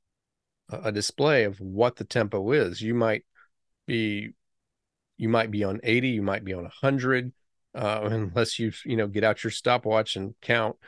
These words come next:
you might not know for sure. So y-, any tool that you use should make your job easy. It should be something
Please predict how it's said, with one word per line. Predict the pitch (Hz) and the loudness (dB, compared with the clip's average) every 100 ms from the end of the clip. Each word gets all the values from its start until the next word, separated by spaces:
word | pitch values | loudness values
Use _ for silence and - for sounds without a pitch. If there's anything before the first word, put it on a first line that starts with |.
| - - _ _ _ - | -20 -20 _ _ _ -10
you | 156 | 0
might | 113 110 | 4 4
not | 113 120 117 | 4 0 2
know | 117 | 0
for | - - | -2 -6
sure. | - 135 85 87 _ _ _ - | 0 2 0 -6 _ _ _ -12
So | - | -2
y-, | 123 - - _ _ _ _ _ _ _ _ _ _ _ _ _ | -2 -2 -10 _ _ _ _ _ _ _ _ _ _ _ _ _
any | 180 226 | 2 2
tool | - 208 196 | 0 0 0
that | 143 | 0
you | 131 110 | -2 -2
use | 104 139 147 101 101 - - _ _ | -2 0 2 0 -2 -10 -16 _ _
should | - - 117 104 | -12 -4 -2 2
make | 113 123 - | 2 2 0
your | 110 | -2
job | 101 107 98 95 - - | -2 -2 -2 -2 -10 -10
easy. | 139 135 101 - - _ _ _ _ _ _ _ - | -6 -6 -6 -14 -20 _ _ _ _ _ _ _ -10
It | - | -8
should | 113 | -6
be | 101 | -4
something | - 123 110 113 110 104 | -2 -2 2 2 2 0